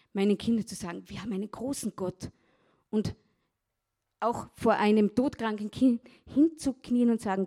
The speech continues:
"Gott, auch dieses Leben, wie es bei Christian war, ist in deiner Hand. Ich kann es nicht festhalten, aber ich weiß, es ist in deiner Hand und ich kann es dir überleben und ich weiß,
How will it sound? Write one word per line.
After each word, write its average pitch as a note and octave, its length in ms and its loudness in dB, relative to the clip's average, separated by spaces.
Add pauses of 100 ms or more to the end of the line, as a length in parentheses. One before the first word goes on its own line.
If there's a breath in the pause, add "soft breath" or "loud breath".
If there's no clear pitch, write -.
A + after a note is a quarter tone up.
"Gott, - 320 2 (300 soft breath)
auch G#3 180 0
dieses D4 380 0
Leben, A#3+ 200 0
wie A#3 40 -2
es A3+ 100 -6
bei A#3+ 120 -2
Christian A#3 400 -4
war, G3+ 100 -2 (240 loud breath)
ist G#3 160 -4
in G3 100 2
deiner G#3+ 380 2
Hand. D#3+ 340 -4 (800)
Ich B3+ 160 -6
kann A#3 200 -4
es G#3 120 -4
nicht G#3+ 220 -6
festhalten, A#3 420 -4
aber F#3+ 120 -4
ich - 180 -8
weiß, G3 280 2
es B3 140 -4
ist B3 140 -6
in G#3+ 120 -4
deiner A3+ 360 0
Hand E3 260 -2 (280 loud breath)
und G3+ 60 -4
ich - 100 -4
kann G3+ 180 4
es G3 160 0
dir C4+ 240 0
überleben G3 400 -2
und F#3 100 -4
ich - 160 -14
weiß, G3+ 360 2